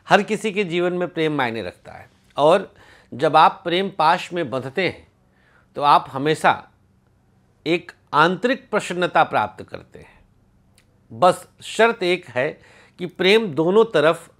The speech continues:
जागृत अवस्था में हो, और उसी प्रेम को जागृत करता है हमारा लव टिप, जो हम बहुत वर्षों से देते आ रहे हैं, आज भी देंगे आपको उनतीस मई का। लेकिन पहले जान लेते हैं आज धनिष्ठा नक्षत्र में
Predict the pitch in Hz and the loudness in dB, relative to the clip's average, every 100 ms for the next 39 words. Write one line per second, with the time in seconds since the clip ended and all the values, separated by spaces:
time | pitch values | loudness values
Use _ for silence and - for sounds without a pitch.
0 | 120 107 143 147 151 175 175 - - 123 | -18 2 6 6 4 2 2 -2 -6 -6
1 | 123 - 120 87 90 - _ _ _ - | -6 -10 -10 -10 -14 -20 _ _ _ -20
2 | - - 185 - 196 - 269 202 190 208 | -10 -2 -2 -2 -6 -2 -4 0 2 2
3 | 220 - 220 127 147 147 156 190 247 - | 0 2 2 2 4 4 4 2 0 0
4 | 165 143 151 147 160 147 123 127 139 147 | -2 -2 0 0 2 0 -2 0 4 4
5 | 92 - _ 107 101 123 - 92 - _ | 2 -6 _ -12 -6 -6 -6 -14 -16 _
6 | _ _ - 156 143 117 127 151 160 _ | _ _ -12 -8 -6 -6 -4 -4 -4 _
7 | _ - 127 151 202 175 147 117 117 143 | _ -6 -4 -4 -8 -8 -8 -8 -6 0
8 | 135 143 147 160 202 - _ _ 135 156 | 2 2 0 -2 -4 -12 _ _ 4 4
9 | 139 196 180 190 185 185 185 196 214 156 | 4 0 0 -2 2 2 2 -2 -4 -2
10 | 170 160 135 151 165 185 175 139 147 - | -6 -8 -6 -6 -4 -2 -2 -6 -8 -2
11 | 147 208 175 151 143 120 135 131 151 135 | 0 0 0 -2 -2 -6 -8 -6 -2 2
12 | 151 143 - _ _ _ _ _ 101 160 | 2 0 -12 _ _ _ _ _ -6 0
13 | 196 - 233 190 - 214 208 175 131 92 | 0 0 -2 -2 -4 -4 -4 -4 -6 -10